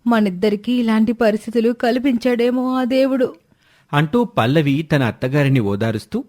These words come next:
Speaker 2: ఆమెకు సేవలు చేసుకుంటూ ఉంటుంది. సరిగ్గా మరో రెండు నెలలు గ-,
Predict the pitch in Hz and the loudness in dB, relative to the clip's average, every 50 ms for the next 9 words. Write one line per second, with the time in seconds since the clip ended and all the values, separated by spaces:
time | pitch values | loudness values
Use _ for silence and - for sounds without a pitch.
0 | _ _ _ - 135 139 127 117 - - 123 139 147 - - 113 107 120 127 123 | _ _ _ 0 2 2 2 0 0 -2 -2 -2 -2 -2 -2 0 0 0 -2 -2
1 | - 110 98 - - 110 104 - 185 156 127 92 - 107 98 95 - - _ _ | -2 -4 -6 -6 -8 -10 -8 -6 -6 -6 -6 -6 -6 -8 -8 -8 -12 -14 _ _
2 | _ _ _ _ _ _ _ _ - 143 165 185 185 - 226 220 190 175 165 156 | _ _ _ _ _ _ _ _ 0 0 0 0 0 0 0 2 2 4 4 4
3 | 151 139 127 117 113 110 104 107 107 123 139 131 113 | 4 4 2 0 0 0 0 0 0 0 -2 -2 -2